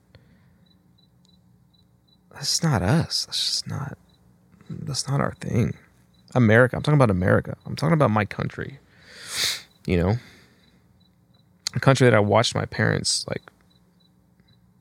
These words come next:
stand in a stadium in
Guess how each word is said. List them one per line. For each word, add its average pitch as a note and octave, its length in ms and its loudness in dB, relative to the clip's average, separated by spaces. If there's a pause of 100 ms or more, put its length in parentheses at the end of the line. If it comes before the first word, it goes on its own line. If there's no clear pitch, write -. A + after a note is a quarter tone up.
(1160)
stand A2+ 560 2
in G2+ 120 4
a F#2+ 40 0
stadium G#2 560 2
in F2+ 320 -4